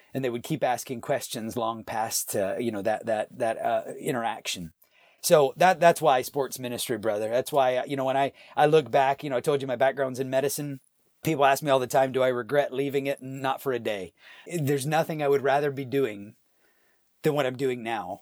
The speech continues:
I'm probably least equipped for what I'm doing now <laughs> compared to some other things maybe, but, uh, there's nothing I'd rather be doing because, uh, of that very simple point. In a post-church world, we get to be a stepping, uh, stone. God's using sports as a stepping stone for people to hear the truth of him.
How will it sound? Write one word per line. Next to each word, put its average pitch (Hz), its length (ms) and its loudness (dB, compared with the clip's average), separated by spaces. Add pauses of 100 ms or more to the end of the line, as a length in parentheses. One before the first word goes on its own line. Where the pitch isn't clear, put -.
(140)
I'm 135 100 -2
probably 156 260 6
least 165 280 -2
equipped 185 360 0
for 170 140 2
what 139 140 2
I'm 127 100 -4
doing 156 320 -2
now 113 300 -2
<laughs> - 40 -14
compared - 420 -6
to 139 60 0
some 139 160 -2
other 131 220 -2
things 123 340 -6
maybe, 110 300 -2
but, 123 240 -2 (500)
uh, 135 120 0
there's 135 180 -4
nothing 156 340 0
I'd 135 140 -2
rather 135 240 2
be 120 140 -8
doing 117 400 -2
because, 123 340 -2
uh, 123 300 -4
of 117 180 -2
that 131 220 0
very 135 240 0
simple 135 340 -4
point. 110 380 -6
In 113 100 -2
a 110 60 0
post-church 147 720 -4
world, 104 480 -4 (560)
we 139 140 -2
get 139 180 0
to 139 100 -2
be 127 140 -2
a 110 40 -2
stepping, 120 720 -2
uh, 120 400 -2
stone. 95 540 -4 (120)
God's 123 340 0
using 143 460 -2
sports 131 400 -4
as 131 120 -4
a 131 60 -4
stepping 123 380 -6
stone 104 360 -4
for 120 120 -4
people 120 300 -2
to 107 60 -2
hear 110 180 -2
the 104 100 -6
truth 107 360 -6
of 95 80 -10
him. 85 300 -6